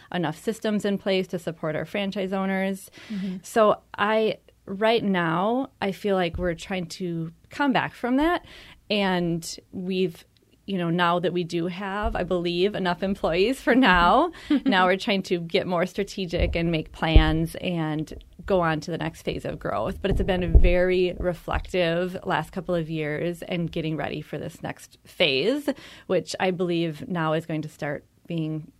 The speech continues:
Speaker 1: fast growth again, which is kinda scary.
Speaker 2: It's scary and exciting.
Speaker 1: <laughs> Yeah,
Speaker 2: That
Speaker 1: it's
Speaker 2: is
Speaker 1: exciting.
Speaker 2: So more, so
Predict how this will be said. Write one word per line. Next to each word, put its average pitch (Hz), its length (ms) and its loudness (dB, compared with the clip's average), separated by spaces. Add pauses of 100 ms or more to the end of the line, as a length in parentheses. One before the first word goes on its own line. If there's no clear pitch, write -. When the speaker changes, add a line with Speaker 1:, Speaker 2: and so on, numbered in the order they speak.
Speaker 1:
fast 147 320 -6
growth 160 340 -6
again, - 400 -6
which 190 140 -6
is 196 100 -4
kinda 165 260 -4
scary. - 480 -6
Speaker 2:
It's 247 220 0
scary 208 260 0
and 240 140 0
exciting. 277 600 0
Speaker 1:
<laughs> - 20 -4
Yeah, 185 220 4 (280)
Speaker 2:
That - 80 0
Speaker 1:
it's 262 80 -2
Speaker 2:
is 277 60 0
Speaker 1:
exciting. - 540 -2 (380)
Speaker 2:
So 220 400 -4 (200)
more, 202 680 -2 (1000)
so - 220 -2